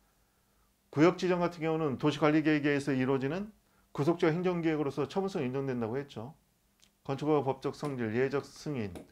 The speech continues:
어, 일반으로 좀 많이 썼네요.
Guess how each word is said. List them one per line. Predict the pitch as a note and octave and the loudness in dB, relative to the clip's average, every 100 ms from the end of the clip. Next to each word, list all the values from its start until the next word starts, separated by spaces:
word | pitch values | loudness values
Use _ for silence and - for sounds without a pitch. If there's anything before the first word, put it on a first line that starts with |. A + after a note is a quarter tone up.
| _ _ _ _ _ _ _ _ | _ _ _ _ _ _ _ _
어, | - - - - - - - | -18 -18 -18 -20 -20 -16 -4
일반으로 | C3+ D#3+ E3+ D#3 | 0 2 2 0
좀 | D3 C3 | 0 -2
많이 | A#2+ A#2 | -2 -2
썼네요. | D3+ D3+ A2 C#3+ | -6 -4 -6 -8